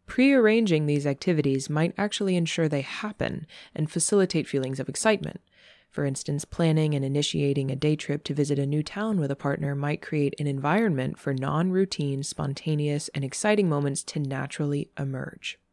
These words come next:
Which I think is just nice to, uh, keep in mind when we're talking about, uh, planning, because you could feel like it's the opposite of spontaneity,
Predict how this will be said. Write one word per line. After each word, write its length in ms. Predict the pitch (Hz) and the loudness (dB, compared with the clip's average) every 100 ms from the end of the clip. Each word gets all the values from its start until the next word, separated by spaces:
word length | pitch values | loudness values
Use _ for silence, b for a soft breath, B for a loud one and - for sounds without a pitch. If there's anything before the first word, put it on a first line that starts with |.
| _ _ _ _ _ - | _ _ _ _ _ 0
Which 140 | 226 | 2
I 60 | 196 | 2
think 180 | 185 156 | 0 -2
is 100 | - | -2
just 160 | 151 | -4
nice 240 | 151 143 - | -4 -4 -4
to, 500 | - 147 143 139 - | -2 0 0 -4 -8
uh, 200 | - 139 - | -10 -10 0
keep 220 | 175 160 | 0 2
in 80 | 147 | 0
mind 460 | 143 143 143 143 - b b b | 0 0 0 -2 -8 b b b
when 160 | - 156 | -2 0
we're 80 | 151 | 2
talking 400 | - 151 151 147 | -2 -4 -2 -2
about, 400 | 143 143 139 - | -2 -2 -4 -8
uh, 220 | - 139 139 | -10 -10 -10
planning, 720 | - - 185 180 139 135 135 | -4 2 4 4 2 -2 -4
because 440 | 143 - 143 139 | -6 -4 -6 -4
you 80 | 143 | -6
could 240 | - 139 - - _ | -8 -10 -12 -20 _
feel 340 | - 247 226 | 0 4 6
like 240 | 170 156 156 | 6 4 2
it's 220 | 151 - | -2 -2
the 140 | 151 | -2
opposite 360 | 135 - - 143 | -4 -4 -4 -2
of 200 | 135 - | -2 -6
spontaneity, 760 | - - 135 143 131 131 131 | -6 -4 -6 -6 -6 -6 -8